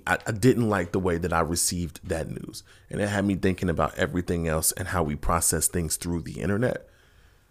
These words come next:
And I was like, "Man, I don't like this. I just, I don't like it. I don't like it. I don't like not being in control of narratives." Like,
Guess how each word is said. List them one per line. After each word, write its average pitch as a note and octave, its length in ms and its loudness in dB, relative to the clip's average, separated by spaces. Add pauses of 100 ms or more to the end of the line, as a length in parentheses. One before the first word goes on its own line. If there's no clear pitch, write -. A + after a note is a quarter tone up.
(320)
And F#2+ 120 0
I F#2+ 40 0
was F#2 140 0
like, D#2 140 -2
"Man, G2+ 260 4
I G2 80 4
don't E3 160 6
like F2 300 0
this. - 460 -4 (600)
I A#2 80 2
just, C3 240 2
I G#2+ 80 2
don't C3 220 4
like F2+ 260 0
it. - 140 -10 (420)
I F#2+ 80 -2
don't F#2 240 2
like F2 300 0
it. - 80 0
I E2+ 60 2
don't G#2 180 4
like F#2 160 4
not F2 340 2
being F2 220 0
in F2 120 2
control E2 460 2
of D2 100 0
narratives." D2 540 -2 (1700)
Like, F#2+ 320 2